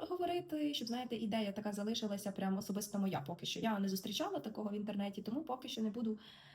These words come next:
забігати наперед і, як то казати, всі свої козирі <laughs> вивалювати на стіл. Що ще хочу сказати? Зараз будемо з вами пробувати щось робити з цієї синьої, е, пряжі.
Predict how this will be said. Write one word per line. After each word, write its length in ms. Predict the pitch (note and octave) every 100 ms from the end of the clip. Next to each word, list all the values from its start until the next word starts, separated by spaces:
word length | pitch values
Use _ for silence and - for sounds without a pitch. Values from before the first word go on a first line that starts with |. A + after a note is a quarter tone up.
| -
забігати 460 | G#3+ G#3+ A3 A#3
наперед 400 | A3 G#3+ G#3+ C4 -
і, 140 | A3+
як 340 | G#3+ G#3 G#3
то 100 | G3+
казати, 300 | A3 G#3+ A3
всі 160 | G#3 A3+
свої 280 | G#3+ G#3+ G3+
козирі 460 | A3 G#3+ G#3+ G#3 A#3 - -
<laughs> 240 | - -
вивалювати 640 | B3 B3+ C4+ C#4+ C4 B3+ B3
на 100 | A#3
стіл. 380 | - A3 F#3 - - - - - - - - - - -
Що 200 | - -
ще 140 | D4 C#4+
хочу 200 | C#4 -
сказати? 320 | - C4+ B3+
Зараз 200 | F4+ F#4+
будемо 200 | D4 C#4
з 40 |
вами 180 | C#4 C#4
пробувати 480 | - D4+ E4 D#4 C#4
щось 220 | - A#3+
робити 280 | A#3 C4 B3+
з 60 | A#3
цієї 260 | A#3 A#3
синьої, 640 | G#3+ B3 A#3 A3 G#3 G3+ -
е, 240 | G3+ G3 F#3+
пряжі. 280 | B4 B4